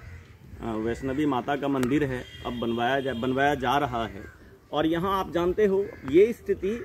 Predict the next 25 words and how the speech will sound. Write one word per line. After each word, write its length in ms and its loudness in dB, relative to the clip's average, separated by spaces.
दशहरा 560 0
के 140 2
टाइम 300 -2
से, 220 -8
दुर्गा 400 6
पूजा 340 2
के 140 -4
टाइम 300 -2
से 180 -4
ऐसी 340 -4
बाढ़ 360 -2
की 180 0
स्थिति 320 -2
बनी 280 6
हुई 280 4
है, 260 0
फिर 120 4
भी 180 4
हमसे 280 2
कहा 260 0
जाता 360 0
है 260 0
सूखा 300 2
क्षेत्र 480 -2
मदरौनी 560 4